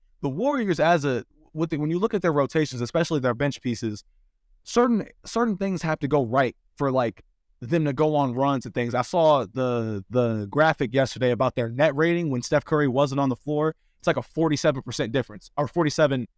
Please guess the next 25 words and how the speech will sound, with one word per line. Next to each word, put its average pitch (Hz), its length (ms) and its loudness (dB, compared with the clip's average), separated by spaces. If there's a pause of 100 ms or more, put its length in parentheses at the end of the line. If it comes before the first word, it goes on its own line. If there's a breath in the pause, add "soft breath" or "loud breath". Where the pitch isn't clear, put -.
(120)
yeah, 147 80 0
forty-seven 151 340 0
percent 123 160 -6
difference. 120 220 -2
It's - 180 -18
terrible. 135 380 -4 (420)
And 135 100 -4
when 143 80 -2
Steph's 175 260 2
on 175 180 0
the 165 60 -4
floor, 175 280 0 (160)
everything 156 400 0
goes 113 240 0
right. 107 200 -4
When 123 140 -4
he's 123 100 -2
off 156 200 4
the 165 80 -6
floor, 165 360 0 (240)
they 151 220 2
look 131 320 -2
lost, - 500 0
right? 139 260 2 (440)
So, 143 420 0